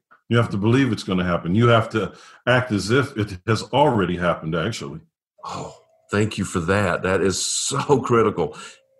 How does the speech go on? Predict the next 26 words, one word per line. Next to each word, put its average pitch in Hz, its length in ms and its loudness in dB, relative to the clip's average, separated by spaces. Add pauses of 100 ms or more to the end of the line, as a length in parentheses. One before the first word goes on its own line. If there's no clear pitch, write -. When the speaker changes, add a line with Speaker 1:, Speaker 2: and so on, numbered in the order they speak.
Speaker 2:
Some 123 240 -2
people 135 200 2
call 98 240 0
that 87 180 0
faith. - 720 -4 (380)
Speaker 1:
Mm. 92 440 -2 (300)
Speaker 2:
But 101 180 2
it's, 101 320 -2
it's, - 340 -6 (140)
it's 101 200 -6
beyond 113 600 2
the 117 60 2
belief. 87 640 -2
It's - 340 -8
knowing. 85 800 -2 (220)
Speaker 1:
That's - 160 -14
right. 113 200 4 (180)
I 120 80 6
tell 131 240 2
people 120 280 2
it's 117 120 0
in 120 100 4
my 120 200 4
D 107 180 0
N 101 120 0
A. 107 200 -4